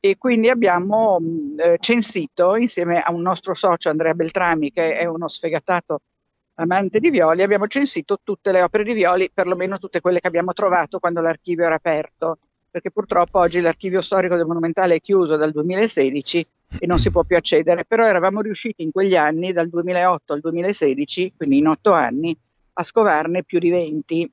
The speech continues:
e quindi se ce n'è ancora qualcuna, no, in verità una l'ho scovata io, eh, l'avete vista probabilmente fra le prime che scorrevano, è un, um, un blocco di pietra rossa con un, un busto di bronzo. Quella l'ho scovato un giorno passando, perché noi amici del Monumentale facciamo questo, mentre passeggiamo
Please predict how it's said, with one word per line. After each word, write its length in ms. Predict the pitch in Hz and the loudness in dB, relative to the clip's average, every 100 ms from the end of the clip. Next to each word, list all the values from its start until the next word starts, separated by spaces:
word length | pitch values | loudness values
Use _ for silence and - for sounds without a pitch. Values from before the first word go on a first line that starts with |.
| _ | _
e 160 | - 185 | -4 0
quindi 300 | 214 190 190 | 2 2 2
se 140 | - | -2
ce 120 | 165 185 | -2 0
n'è 80 | |
ancora 360 | 175 175 214 190 | 0 0 0 2
qualcuna, 340 | 185 185 - 202 - 226 | 0 0 0 -2 -8 -6
no, 100 | 247 | -2
in 80 | 254 | 0
verità 360 | 262 277 330 | 0 0 -2
una 200 | 370 294 | 0 0
l'ho 100 | 220 202 | 0 -2
scovata 420 | - 202 208 220 | -2 -2 -2 -2
io, 460 | 208 185 170 160 165 _ _ _ | 0 0 -2 -4 -10 _ _ _
eh, 260 | 190 185 185 | -4 0 2
l'avete 360 | 190 220 247 | 2 2 0
vista 320 | 233 254 - | 0 -2 -2
probabilmente 460 | 226 220 214 233 240 | 0 0 -2 -4 -4
fra 160 | 226 190 | -4 -4
le 100 | 190 | -2
prime 300 | 226 226 226 | -2 -2 -4
che 100 | 214 | -4
scorrevano, 800 | - 196 196 175 170 165 170 - | -2 2 2 2 2 0 0 0
è 240 | 202 214 | 2 2
un, 300 | 185 190 185 | 2 0 0
um, 300 | 185 180 175 - - _ - | 0 0 -2 -8 -18 _ -8
un 140 | 190 | 0
blocco 360 | 208 240 - 240 | 4 2 2 0
di 140 | 220 | 0
pietra 380 | - 208 226 208 | 0 0 2 2
rossa 500 | 214 202 - 240 233 | 2 0 -2 -2 -2
con 220 | - 202 | 0 0
un, 380 | 196 190 185 180 | -2 -2 0 0
un 200 | 214 202 | 0 0
busto 340 | 202 202 - 208 | 0 -2 0 0
di 100 | 190 | 2
bronzo. 680 | 190 165 160 156 170 170 - - _ _ | 2 2 2 0 0 0 -6 -20 _ _
Quella 220 | - 349 | 0 2
l'ho 100 | 214 | 2
scovato 460 | 185 - 220 214 208 | 2 -2 0 0 -2
un 80 | 196 | -2
giorno 280 | 220 226 233 | -2 -2 -4
passando, 520 | 220 - 196 180 175 | -4 -2 -2 -2 -4
perché 360 | 202 185 208 208 | -6 -2 -2 0
noi 100 | 262 | -2
amici 220 | 254 254 | 0 0
del 80 | 233 | -2
Monumentale 460 | 226 233 226 277 | -2 -2 0 -2
facciamo 320 | 240 190 180 - | -2 -6 -8 -2
questo, 380 | 165 156 - 170 | -2 -2 -4 -6
mentre 240 | 180 202 | -4 -2
passeggiamo 720 | 220 - 233 233 185 175 214 | -2 -2 -2 2 2 2 -2